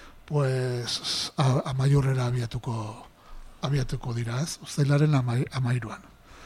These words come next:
Eh, hori, bueno, uztailaren hamairuan ja Gaztelako eta Beamonteko tropak Amaiurko gazteluaren aurrean posizioak hartz-, hartzen hasten dira.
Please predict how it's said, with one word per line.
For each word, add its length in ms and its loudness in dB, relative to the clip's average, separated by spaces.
Eh, 880 4
hori, 180 4
bueno, 240 8
uztailaren 540 10
hamairuan 520 10
ja 600 8
Gaztelako 580 6
eta 160 4
Beamonteko 720 6
tropak 400 8
Amaiurko 480 8
gazteluaren 520 8
aurrean 340 8
posizioak 600 4
hartz-, 260 -2
hartzen 800 -2
hasten 400 -2
dira. 220 -6